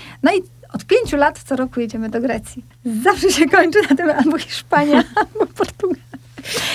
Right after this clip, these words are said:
I w tym roku tak samo wpadło nam do głowy ta Sardynia, e, no żeby zobaczyć jednak coś innego,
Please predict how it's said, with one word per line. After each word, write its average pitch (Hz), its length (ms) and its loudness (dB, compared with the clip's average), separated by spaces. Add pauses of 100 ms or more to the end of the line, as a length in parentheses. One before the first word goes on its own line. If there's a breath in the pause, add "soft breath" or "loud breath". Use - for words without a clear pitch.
(140 loud breath)
I 330 100 4
w 254 60 0
tym 311 160 -2
roku 311 220 0
tak 269 140 0
samo 254 280 0
wpadło 247 380 -4
nam 240 160 0
do 240 100 -2
głowy 240 240 -4
ta 240 120 -6
Sardynia, 247 580 0 (480 loud breath)
e, 262 140 0
no 330 60 0 (100)
żeby 285 160 0
zobaczyć 233 400 -4
jednak 226 240 -6
coś 214 260 -10
innego, 226 580 -2